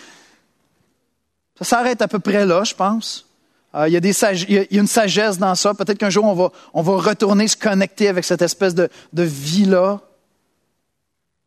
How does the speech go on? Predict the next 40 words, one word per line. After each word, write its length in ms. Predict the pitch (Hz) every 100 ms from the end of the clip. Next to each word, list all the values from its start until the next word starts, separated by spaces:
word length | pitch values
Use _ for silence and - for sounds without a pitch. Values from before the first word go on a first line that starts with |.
| _ _ _ _ _ _ _ _ -
Mais 80 |
si 180 | 165 269
je 60 | -
te 60 |
dis 260 | 208 175 233
que 80 | 175
Dieu 220 | 160 190
est 100 | 180
en 80 | 165
conflit 400 | 165 156 - 185
avec 180 | 147 -
toi, 200 | 180 185
qu'est-ce 160 | 143
que 20 |
ça 100 | -
te 60 | -
fait ? 200 | 170 160 _ _ _ _ _ _ _ _ _ _ _ _ _ _ _ _ _ _ _ _ _ _ _ -
Et 80 | 170
non 240 | 214 294
seulement 480 | 262 247 214 226 262 180 - _
<laughs> 280 | _ _
Dieu 500 | 143 - 202 262 240
est 40 | 202
l'auteur 520 | 202 202 220 208 214
de 40 |
la 120 | 190 170
vie, 200 | 165 240
c'est 140 | 208
vrai, 160 | 170 190
la 100 | 175
Bible 160 | 185
dit 60 | 165
ça, 220 | 208 220 - - _ _ _ _ _
mais 100 | 160
si 160 | - 269
je 80 |
te 60 | 233
dis 260 | 196 202 240
que 100 | 185
Dieu 380 | 160 208 220